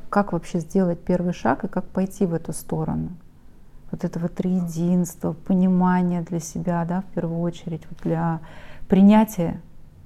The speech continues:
того, что вот сейчас существует другая медицина, другие лекарства, да, это в частности там и бады, м, о чём недавно был очень интересный выпуск известного блогера, да, о котором мы с тобой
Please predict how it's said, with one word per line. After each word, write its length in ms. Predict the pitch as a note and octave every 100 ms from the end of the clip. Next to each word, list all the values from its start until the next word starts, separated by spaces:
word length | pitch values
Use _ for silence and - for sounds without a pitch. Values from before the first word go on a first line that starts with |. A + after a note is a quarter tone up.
| -
того, 260 | F3+ D#3+ E3+
что 240 | - - E3+
вот 140 | F3+
сейчас 360 | - - C4+ D4
существует 680 | D#3 - - G3+ B3 G3+ - - - -
другая 440 | - E3+ F#3 F#3 F3+
медицина, 680 | F#3 E3 D#3+ - E3+ D#3+ D#3+ - - - - - - - - - - - -
другие 520 | - E3+ G3 F#3 F#3+ F#3
лекарства, 680 | E3 - E3+ E3 - - E3+
да, 320 | E3+ F#3 F#3+
это 140 | -
в 80 | -
частности 520 | - E3+ - D3+ - -
там 200 | E3 D#3+
и 240 | E3 E3 E3
бады, 460 | D#3 F3+ A#3 G#3
м, 340 | F#3 F3+ F3+ - - F3 - - - -
о 60 | E3
чём 340 | - F3 E3+ D#3+ - - - -
недавно 420 | F3 F3 E3+ E3+
был 180 | D#3+ E3
очень 280 | E3+ - E3+
интересный 460 | E3 E3+ F3 -
выпуск 540 | E3 E3+ - F3 - -
известного 500 | D#3+ E3+ F3 F3 E3+
блогера, 580 | E3 F3+ F3+ E3+ E3 D#3+
да, 280 | E3 F3+
о 40 | F#3
котором 420 | F3 - E3+ E3+
мы 60 | E3+
с 60 |
тобой 400 | - E3 E3+ E3+